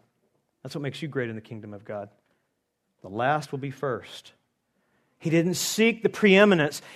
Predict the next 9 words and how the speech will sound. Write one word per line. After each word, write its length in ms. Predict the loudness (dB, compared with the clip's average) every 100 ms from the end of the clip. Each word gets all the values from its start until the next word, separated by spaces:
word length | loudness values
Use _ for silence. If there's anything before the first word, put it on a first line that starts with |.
| 2
He 140 | 2
saw 260 | 6 8 8
the 100 | 8
superiority 840 | 0 -4 0 4 8 10 10 6
and 120 | 4 2
the 40 |
majesty 680 | 2 6 6 6 2 2 2
of 140 | 2
Jesus 640 | 0 2 2 4 4 2